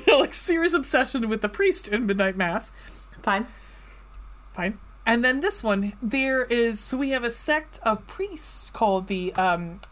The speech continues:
Speaker 1: Priests of the Clo-, or the Church of the Cloth, and then we have witches, and, um, they, s-, so it's, it's, we're talking, like,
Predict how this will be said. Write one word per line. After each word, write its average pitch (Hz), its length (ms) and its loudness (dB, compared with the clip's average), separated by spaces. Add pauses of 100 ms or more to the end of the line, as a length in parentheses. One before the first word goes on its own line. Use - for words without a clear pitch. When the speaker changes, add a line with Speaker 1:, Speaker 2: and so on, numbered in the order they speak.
Speaker 1:
Priests - 260 -2
of 269 60 -6
the - 80 -6
Clo-, - 240 -6
or 214 140 4
the 190 80 0
Church 302 280 -4
of 285 60 -8
the 320 80 -2
Cloth, - 540 -2 (680)
and 208 160 2
then 196 160 0
we 196 120 -2
have 165 440 -2
witches, - 580 -4 (120)
and, 185 460 0 (440)
um, 190 500 0 (1120)
they, 196 560 2
s-, - 360 -8
so 185 480 2
it's, 214 300 -2
it's, 247 260 0 (200)
we're 185 80 -8
talking, 208 260 -2
like, 160 200 -4